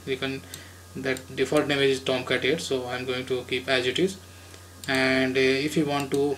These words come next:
provide username and pass-, password for, uh, Tomcat admin, then of course you can pro-, provide, but I'm going to keep blank. And roles is by default is taking as the,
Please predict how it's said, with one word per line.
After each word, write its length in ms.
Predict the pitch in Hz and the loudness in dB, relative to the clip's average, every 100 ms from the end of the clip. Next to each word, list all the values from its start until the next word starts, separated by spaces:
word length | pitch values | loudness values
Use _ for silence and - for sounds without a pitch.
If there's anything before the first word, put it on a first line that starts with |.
| - | -2
provide 560 | 135 127 139 139 135 - - - - | 0 4 4 4 2 -4 -14 -20 -12
username 520 | 135 139 143 160 151 143 | -4 0 4 4 4 0
and 220 | 131 - | -4 2
pass-, 360 | 135 131 - - - - - - | 4 4 2 -10 -18 -20 -8 4
password 460 | 131 131 139 135 | 4 6 2 0
for, 260 | - 131 127 - - - - - - 139 | 0 0 0 -8 -18 -20 -20 -20 -6 2
uh, 140 | 135 - | 2 4
Tomcat 340 | 139 131 135 | 4 4 4
admin, 380 | 131 127 127 139 | 4 2 0 -2
then 160 | 131 123 | -2 -2
of 160 | 127 - | -2 2
course 180 | 147 | 2
you 60 | 143 | 2
can 140 | 147 | 0
pro-, 280 | 139 135 135 | 0 0 0
provide, 460 | 135 143 135 143 147 | 0 2 4 2 0
but 200 | 131 131 | -2 -2
I'm 240 | 131 131 | -2 -2
going 180 | 127 127 | -2 -2
to 100 | 131 | -4
keep 260 | 127 135 - - - - - | -4 -4 -4 -10 -20 -20 -12
blank. 440 | 131 135 127 170 - - - - - | 2 4 4 0 -8 -16 -20 -20 -8
And 280 | 135 135 131 | 0 0 4
roles 340 | 151 214 196 | 6 6 6
is 380 | 175 165 156 - - | 4 4 2 -8 -2
by 180 | 143 139 | 2 2
default 300 | 135 143 143 | 2 2 2
is 120 | 131 | 2
taking 300 | 131 147 131 | 0 0 0
as 160 | 131 | 2
the, 180 | 165 262 | 2 0